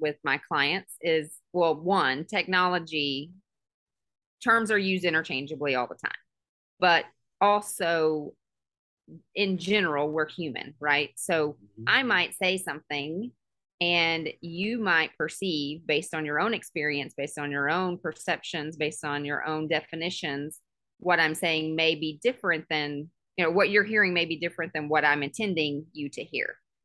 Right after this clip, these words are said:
Speaker 1: So generally speaking, I think that applies across the board, but it can truly apply in technology and security and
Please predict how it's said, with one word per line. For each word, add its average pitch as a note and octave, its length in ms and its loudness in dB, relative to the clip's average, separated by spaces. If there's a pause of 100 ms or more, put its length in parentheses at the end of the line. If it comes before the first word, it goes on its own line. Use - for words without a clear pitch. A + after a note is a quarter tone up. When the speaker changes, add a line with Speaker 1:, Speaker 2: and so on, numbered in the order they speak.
(160)
Speaker 1:
So D#3 500 2 (180)
generally F#3 540 2
speaking, C#3 680 -6
I D#3+ 80 -2
think D3 200 -8
that C#3+ 100 0
applies C#3 520 0 (300)
across - 300 -2
the D3+ 80 -10
board, C#3 340 0
but C#3+ 120 2
it - 200 -6
can C#3+ 300 -6 (180)
truly F#3+ 400 2
apply C#3+ 300 0
in C#3 120 -4
technology C#3 580 -6
and C3+ 120 -6
security B2+ 600 -6 (340)
and C3+ 340 -2